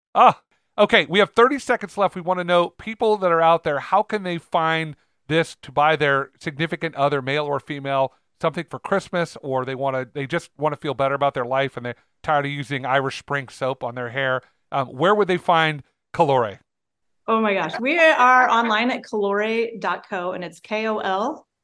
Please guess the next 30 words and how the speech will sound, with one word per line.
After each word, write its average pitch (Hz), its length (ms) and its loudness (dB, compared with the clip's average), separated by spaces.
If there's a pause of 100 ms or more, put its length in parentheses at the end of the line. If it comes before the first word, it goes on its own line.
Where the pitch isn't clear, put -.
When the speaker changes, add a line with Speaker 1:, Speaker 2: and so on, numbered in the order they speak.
(140)
Speaker 2:
O 202 180 -4
R 185 240 -4
E 196 420 -8
dot - 260 -10
co. 175 320 -12
And 202 140 -8
then 208 80 -10
you 202 60 -14
can 202 120 -8
also 196 220 -8
find 190 220 -12
us 185 120 -16
on 175 140 -12
Instagram 240 760 -4
at 175 320 -6
kolore 175 640 -8
dot 160 220 -16
co. - 160 -18 (400)
Speaker 1:
Yeah, 113 160 -6
and 160 100 0
I'll 226 100 6
put 247 120 4
all 220 100 8
this 196 120 -2
stuff 196 240 0
in 180 60 -4
the 156 60 -8
show 165 220 -2
notes, 151 280 -4
so 131 360 -2